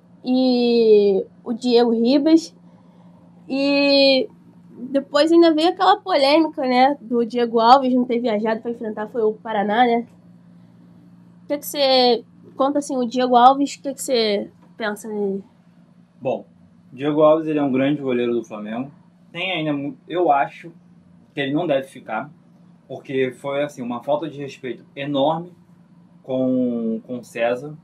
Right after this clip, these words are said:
Speaker 2: que até porque o César é cria da base, o Diego Alves não tem uma identificação tão grande como o César, e além de tudo, o César já mostrou uma vez que pode substituir sim ele. E eu acho que assim, o Dorival não fez errado em ter barrado ele,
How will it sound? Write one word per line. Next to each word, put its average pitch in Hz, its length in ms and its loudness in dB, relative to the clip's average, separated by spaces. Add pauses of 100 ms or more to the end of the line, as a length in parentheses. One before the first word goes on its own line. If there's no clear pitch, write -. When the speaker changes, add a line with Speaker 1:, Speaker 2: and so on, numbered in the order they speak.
(460)
Speaker 2:
que - 60 -6
até 139 220 -4
porque 175 280 -12
o 123 80 -8
César 127 260 -4
é 120 40 -6
cria 147 280 -2
da 127 120 -4
base, 120 500 -2 (160)
o 127 60 -16
Diego 131 240 -2
Alves 123 220 2
não 147 140 -4
tem 156 120 -6
uma 151 100 2
identificação 127 720 -6
tão 151 180 -2
grande 139 260 -4
como 117 200 -14
o 107 40 -14
César, 120 500 -8 (580)
e 123 160 -2
além 131 200 2
de - 160 -16
tudo, 139 300 -4
o 127 40 -8
César 151 300 -4
já 151 120 -4
mostrou 156 380 -4
uma 151 140 -2
vez 147 260 -2
que - 140 -18
pode 143 320 -4
substituir 143 460 -12
sim 156 400 -6
ele. 98 260 -8 (580)
E 120 80 -10
eu 127 140 2
acho 135 200 2
que - 60 -14
assim, 151 200 -10
o 123 40 -8
Dorival 127 440 0
não 151 200 0
fez 151 240 -6
errado 120 460 0 (100)
em 127 100 -12
ter 131 140 -8
barrado 113 480 -4
ele, 120 300 -4